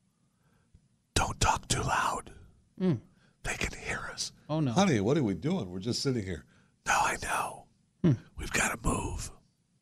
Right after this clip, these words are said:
Speaker 2: Gotta move?
Speaker 1: We gotta move. We gotta
Speaker 2: Based
Speaker 1: get
Speaker 2: on
Speaker 1: out
Speaker 2: the
Speaker 1: of the house.
Speaker 2: story you heard Jeffy read on the Blaze
Speaker 1: Yeah, yeah,
Speaker 2: this
Speaker 1: you're gonna have
Speaker 2: morning?
Speaker 1: to move.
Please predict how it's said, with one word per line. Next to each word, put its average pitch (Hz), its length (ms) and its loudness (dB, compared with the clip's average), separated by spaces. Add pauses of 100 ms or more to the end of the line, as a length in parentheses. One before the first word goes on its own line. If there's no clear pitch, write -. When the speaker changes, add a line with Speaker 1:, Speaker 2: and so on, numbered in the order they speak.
(600)
Speaker 2:
Gotta 107 160 4
move? 151 500 10
Speaker 1:
We 101 80 4
gotta 95 180 10
move. 73 220 6
We 82 40 8
gotta - 120 12
Speaker 2:
Based 175 80 8
Speaker 1:
get 220 60 12
Speaker 2:
on 180 60 12
Speaker 1:
out 135 60 12
Speaker 2:
the 76 60 12
Speaker 1:
of 73 60 10
the - 60 10
house. 165 120 12
Speaker 2:
story 175 180 12
you 175 80 12
heard 156 200 12
Jeffy 151 360 10
read 208 280 8
on 180 100 12
the 131 60 12
Blaze 117 320 10
Speaker 1:
Yeah, 320 60 12
yeah, 330 80 12
Speaker 2:
this 330 160 10
Speaker 1:
you're 320 100 10
gonna 349 120 12
have 349 80 8
Speaker 2:
morning? - 100 4
Speaker 1:
to 69 60 2
move. 64 180 0